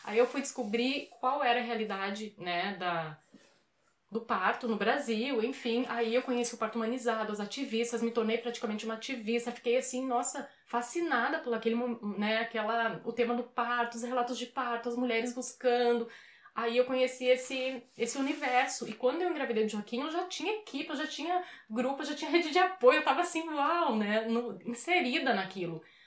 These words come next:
Mas também vivenciei a gestação dele por causa da perda. Cada dia era um ganho. Cada dia eu já tava, já tinha lidado com o desconhecido, com o, né? Não tenho controle sobre isso. E no início da gestação dele eu tive sangramentos e ali me marcou. E eu pensei, não, vou,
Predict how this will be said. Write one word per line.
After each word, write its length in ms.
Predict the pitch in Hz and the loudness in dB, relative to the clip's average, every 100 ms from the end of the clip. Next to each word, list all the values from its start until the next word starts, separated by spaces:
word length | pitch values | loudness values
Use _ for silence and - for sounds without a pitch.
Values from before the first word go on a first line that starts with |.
| _ | _
Mas 220 | 247 277 | -4 -2
também 240 | 294 277 | -4 -4
vivenciei 460 | 294 269 262 269 277 | -6 -6 -4 -4 -4
a 100 | 285 | -2
gestação 460 | 240 233 233 220 214 | -2 -2 -2 0 2
dele 260 | 208 277 | 4 2
por 80 | 277 | 2
causa 160 | 226 226 | -2 0
da 80 | |
perda. 380 | 220 226 254 269 - - | 2 2 4 0 -4 -2
Cada 340 | 269 320 349 | -2 0 0
dia 300 | 320 254 254 | 0 4 6
era 80 | 254 | 6
um 100 | 285 | 2
ganho. 420 | 285 254 233 190 | 2 4 4 2
Cada 280 | - 226 294 | -4 -4 -4
dia 320 | 247 226 269 | -4 -2 2
eu 100 | 240 | 2
já 100 | 254 | 0
tava, 300 | 247 240 269 | -2 -2 0
já 80 | 262 | 0
tinha 240 | - 339 | 2 4
lidado 380 | 403 330 294 311 | 4 4 2 0
com 100 | 311 | -4
o 60 | 302 | -6
desconhecido, 600 | 277 302 294 302 285 - | -6 -4 -4 -2 -4 -4
com 360 | 302 311 330 330 _ _ _ | -6 -8 -8 -12 _ _ _
o, 240 | 254 277 | -2 0
né? 240 | 254 254 277 | 4 4 6
Não 120 | 247 | 4
tenho 200 | 254 254 | 4 2
controle 380 | 311 311 302 285 | 0 -2 -2 -2
sobre 300 | - 269 392 | -4 0 2
isso. 460 | 339 269 - 196 - _ - - | 2 0 -6 -14 -18 _ -20 -6
E 60 | 233 | 0
no 80 | 240 | 2
início 280 | 247 - 330 | 2 0 -2
da 80 | |
gestação 420 | 330 311 285 277 262 | -2 -4 -6 -2 4
dele 180 | 233 | 4
eu 60 | 277 | 4
tive 200 | 311 339 | -2 -2
sangramentos 800 | 349 330 349 302 277 339 277 226 | -2 0 0 0 -2 -4 -4 -2
e 40 | |
ali 160 | 233 240 | 0 0
me 120 | 277 | -2
marcou. 520 | 285 330 - 285 302 | -4 -8 -6 -2 -2
E 60 | 254 | -2
eu 60 | |
pensei, 260 | 247 - 294 | -6 -12 -14
não, 120 | 339 | -14
vou, 300 | 220 208 - | -8 -6 -8